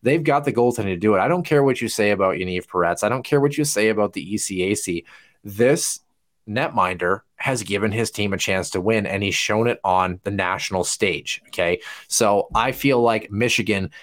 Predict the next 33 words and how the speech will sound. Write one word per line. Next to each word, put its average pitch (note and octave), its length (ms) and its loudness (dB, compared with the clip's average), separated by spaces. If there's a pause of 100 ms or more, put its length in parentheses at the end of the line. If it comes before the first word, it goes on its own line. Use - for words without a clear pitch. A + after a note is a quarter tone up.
(280)
they're A#2 240 2
just B2+ 280 0
too C3+ 120 2
much A#2 260 2
of F2+ 100 -2
an F#2+ 80 0
offensive G2 500 0
powerhouse F#2+ 560 0
to G2 80 -6
be F2 180 -6
stopped. - 600 0
But G#2 160 2
I F#2+ 80 2
think G#2+ 240 -2
Quinnipiac G2+ 600 -2
is F#2 140 -4
gonna F#2+ 160 -2
give G2 180 -4
them F#2+ 160 -2
as F#2+ 200 -4
good G#2+ 180 0
of G#2 80 0
a G#2 60 2
run G2 260 0
for F#2+ 140 -6
their F#2+ 120 2
money F#2 360 -2
as F2+ 120 -2
almost F#2 440 0
any F#2+ 220 -4
team. F#2+ 360 -4 (320)
Ohio A2+ 320 2
State C#3 240 0